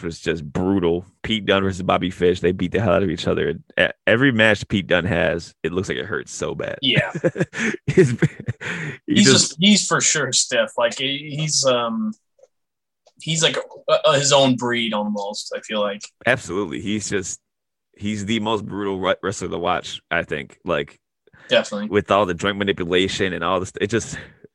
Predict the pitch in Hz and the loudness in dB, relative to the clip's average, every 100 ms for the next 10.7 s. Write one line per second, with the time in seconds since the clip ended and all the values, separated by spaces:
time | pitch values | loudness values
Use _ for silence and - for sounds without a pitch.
0 | - - _ _ - 117 107 107 107 101 | -20 -20 _ _ -4 -2 0 -2 -4 -2
1 | 95 - 92 78 - - 107 98 87 87 | -2 0 0 -2 -6 -6 -2 -2 -6 -12
2 | - 87 98 95 90 95 - 87 82 87 | -10 -8 -4 -2 0 0 0 -2 0 0
3 | 92 82 76 90 95 - _ - 101 - | -2 -4 -4 0 -2 -2 _ 0 0 -2
4 | - - - 90 92 - 90 90 90 85 | -12 -6 -2 0 0 0 -2 0 -2 -6
5 | 90 - 90 92 76 82 87 87 92 87 | -8 -6 -6 -6 -8 -8 -8 -8 -8 -4
6 | 90 85 87 - - 95 82 - 87 - | -4 -6 -10 -12 -10 -6 -6 -8 -12 -12
7 | - - - 117 123 104 98 104 101 95 | -14 -2 -2 0 2 2 4 4 4 4
8 | 107 101 90 - - - - - - 127 | 4 4 0 -8 -20 -20 -20 -20 -12 -10
9 | 127 - 147 143 135 135 131 123 131 127 | -4 0 2 2 2 4 2 2 2 2
10 | 127 120 110 107 107 85 87 | 2 0 -2 -2 -2 2 2